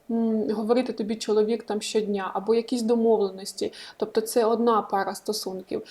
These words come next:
Є те, що, е, жінка виїхала за кордон, е, а чоловік залишився тут, і він говорить, що «повертайся, будемо тут жити», вона тут жити боїться, бо в неї є двоє-троє дітей, вона говорить, «я не можу».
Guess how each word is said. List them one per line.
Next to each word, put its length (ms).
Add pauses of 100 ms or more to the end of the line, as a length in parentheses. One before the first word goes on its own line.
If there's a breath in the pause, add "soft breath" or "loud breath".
(160 loud breath)
Є 260
те, 340
що, 600 (260 loud breath)
е, 180
жінка 360
виїхала 480
за 120
кордон, 640
е, 360 (220)
а 120
чоловік 360
залишився 560
тут, 380
і 40
він 200
говорить, 400
що 180
«повертайся, 680
будемо 280
тут 200
жити», 220
вона 160
тут 180
жити 280
боїться, 600
бо 100
в 80
неї 320
є 160
двоє-троє 720
дітей, 360
вона 160
говорить, 300
«я 100
не 100
можу». 420